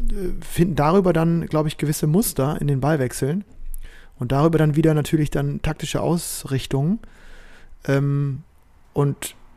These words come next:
ich glaub, dass man das über so mehrere Spiele vor allen Dingen von, von einzelnen Gegnern und Gegnerinnen gut erkennen kann und dann eben sich, ja, so ein bisschen, glaub ich, auch echt in diese Köpfe der Spielerinnen und Spieler, also vor allem der gegnerischen Spielerinnen und Spieler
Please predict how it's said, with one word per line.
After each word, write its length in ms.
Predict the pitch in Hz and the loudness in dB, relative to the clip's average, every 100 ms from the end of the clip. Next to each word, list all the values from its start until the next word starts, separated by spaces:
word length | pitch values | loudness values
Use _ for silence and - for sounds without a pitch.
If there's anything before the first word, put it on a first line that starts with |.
| - - | -18 -12
ich 160 | - | -6
glaub, 140 | 147 135 | -4 -2
dass 160 | 156 | 0
man 80 | 160 | 0
das 160 | 151 - | -2 -4
über 300 | 202 156 143 | 0 2 2
so 380 | 135 143 143 139 | 2 4 4 2
mehrere 520 | 135 156 202 151 139 | 4 6 6 6 2
Spiele 360 | - 156 139 127 | 2 0 2 0
vor 200 | 127 127 | -2 -2
allen 140 | 131 | -2
Dingen 160 | 135 147 | -2 -2
von, 360 | 147 135 127 | -2 -2 -4
von 200 | - 135 | -4 -4
einzelnen 480 | - 135 - 135 127 | -2 -4 -2 -2 0
Gegnern 340 | 135 143 143 160 | -2 0 0 0
und 120 | 131 | -2
Gegnerinnen 420 | 139 135 135 156 - - - - | -2 0 2 0 -2 -20 -18 -4
gut 160 | 180 | 2
erkennen 360 | 165 - 170 147 | 4 6 4 4
kann 280 | - 139 180 - - - - - - _ - | 2 0 0 -4 -20 -20 -20 -20 -20 _ -10
und 180 | - 135 | -2 2
dann 140 | 135 165 | 2 4
eben 260 | 156 151 | 4 2
sich, 400 | 127 151 - - - - - - - - - - - | 2 -2 -2 -14 -18 -20 -20 -20 -20 -20 -20 -14 2
ja, 100 | 175 | 4
so 80 | 147 | 6
ein 20 | |
bisschen, 400 | 147 - 190 175 | 4 6 6 6
glaub 160 | 170 175 | 6 4
ich, 160 | - | 2
auch 200 | 185 - | -6 -4
echt 160 | 165 - | -4 0
in 80 | 175 | 0
diese 200 | 165 170 | 2 2
Köpfe 320 | - - - | 0 -2 2
der 140 | 160 151 | 2 2
Spielerinnen 320 | - 170 165 | 4 4 4
und 80 | 156 | 2
Spieler, 300 | 185 180 131 | 2 4 4
also 200 | 127 127 | 4 0
vor 220 | - 139 | 0 0
allem 80 | 135 | 0
der 100 | 127 | 0
gegnerischen 460 | 170 185 123 131 | 0 0 -2 -4
Spielerinnen 420 | 113 135 131 127 | -4 -2 -2 -2
und 120 | 127 120 | -2 -2
Spieler 320 | 139 127 | -2 0